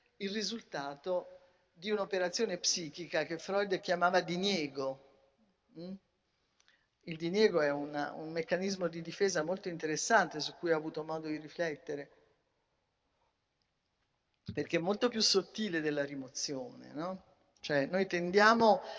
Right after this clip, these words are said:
noi oggi parliamo di tutto, parliamo di tutto, quasi troppo, eh? Su ogni cosa si sviluppa una chiacchiera infinita,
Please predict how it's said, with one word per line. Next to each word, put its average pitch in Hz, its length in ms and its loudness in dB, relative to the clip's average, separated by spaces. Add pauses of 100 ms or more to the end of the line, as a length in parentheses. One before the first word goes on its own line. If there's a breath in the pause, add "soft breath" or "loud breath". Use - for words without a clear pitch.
(100 loud breath)
noi 240 180 6
oggi 208 260 6
parliamo 202 540 6
di 170 160 0
tutto, - 1200 -8
parliamo 180 500 2
di 156 120 -4
tutto, 165 480 -6
quasi 165 260 2
troppo, 156 920 0
eh? 175 240 -4 (640 loud breath)
Su - 160 -2
ogni 202 200 2
cosa 220 300 4
si 175 160 4
sviluppa 170 480 0
una 170 160 2
chiacchiera 175 560 2
infinita, 156 960 -4